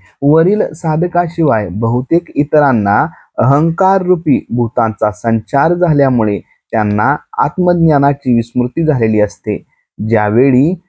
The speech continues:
नियमरूप वस्त्राची आठवण त्यांना राहत नाही, पुढे असलेल्या अधोगतीची लाज त्यांना वाटत नाही व वेद ज्या गोष्टी करू नये म्हणतो, त्या गोष्टी ते करतात.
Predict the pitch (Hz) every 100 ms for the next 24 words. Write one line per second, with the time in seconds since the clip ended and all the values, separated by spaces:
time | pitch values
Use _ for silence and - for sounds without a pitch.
0 | - 123 143 170 196 185 190 170 - 131
1 | - 139 131 127 - - 123 123 147 170
2 | 185 170 156 135 123 117 113 117 110 101
3 | 113 156 165 _ _ 147 156 185 175 165
4 | 156 156 - - 120 143 139 139 165 170
5 | 208 196 170 151 - 131 127 120 117 113
6 | - 110 110 104 113 151 165 _ - 123
7 | 117 113 160 156 180 - _ 139 156 151
8 | 151 160 - 233 233 202 190 175 160 151
9 | 139 127 123 120 113 110 120 120 - 202
10 | 196 156 - 120 107 110 104